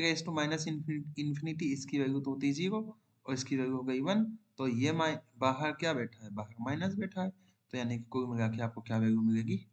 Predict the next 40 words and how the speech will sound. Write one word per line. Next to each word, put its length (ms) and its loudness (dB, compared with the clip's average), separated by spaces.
वन 160 -2
मिलेगी। 320 -8
तो 100 -2
इस 220 2
तरीके 320 0
से 480 -2
ये 140 2
चीज़ 280 -2
clear 300 -2
हुआ 260 -2
कि 480 4
जो 220 -2
है, 440 -2
आ, 200 0
जो 220 -2
क्या 120 0
होगा, 480 -2
हम्म, 400 -4
gamma 300 4
one 240 4
की 120 0
वैल्यू 200 0
क्या 160 -2
होगी? 200 -2
वन 140 0
होगी, 380 -10
ठीक 160 -6
है। 160 -2
इसके 220 -2
आगे 200 2
चलते 280 -4
हैं, 200 -8
इसके 240 -2
आगे 200 4
चलते 240 0
हैं, 80 0
second 380 -2
property 440 -2
देखते 280 -10
हैं। 80 -20